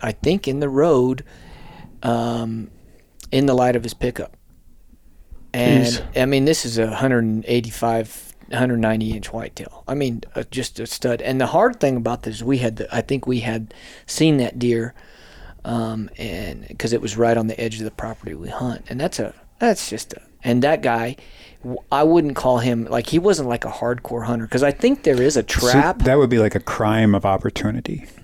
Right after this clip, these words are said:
Speaker 3: right?
Speaker 1: Yeah.
Speaker 3: Is that how you would define that?
Speaker 1: Yeah.
Speaker 3: Versus the habitual criminal
Speaker 1: Or
Speaker 3: or
Speaker 1: the,
Speaker 3: habitual poacher.
Speaker 1: the guy who goes out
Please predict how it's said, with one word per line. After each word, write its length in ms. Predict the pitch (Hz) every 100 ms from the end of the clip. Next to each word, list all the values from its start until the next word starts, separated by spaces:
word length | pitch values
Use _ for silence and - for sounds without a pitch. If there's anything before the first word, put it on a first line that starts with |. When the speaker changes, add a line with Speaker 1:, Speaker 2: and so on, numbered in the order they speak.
| - - -
Speaker 3:
right? 80 | 110
Speaker 1:
Yeah. 180 | 185 -
Speaker 3:
Is 100 | 123
that 140 | 117 101
how 80 |
you 180 | 113 107
would 100 | 107
define 400 | 104 - 110 107
that? 260 | 104 107 117 - - -
Speaker 1:
Yeah. 300 | 247 185 196
Speaker 3:
Versus 600 | 123 247 - 117 101 - -
the 420 | 143 117 98 92 92 - -
habitual 640 | - 110 107 107 - 104
criminal 640 | 104 - 107 95 104 117 113
Speaker 1:
Or 260 | 147 143
Speaker 3:
or 40 | 113
Speaker 1:
the, 60 | 95
Speaker 3:
habitual 540 | 98 117 - 110 95 -
poacher. 360 | - 110 - -
Speaker 1:
the 80 | 143
guy 240 | 147 139
who 120 | 127
goes 300 | 135 135 117 -
out 460 | 139 156 170 -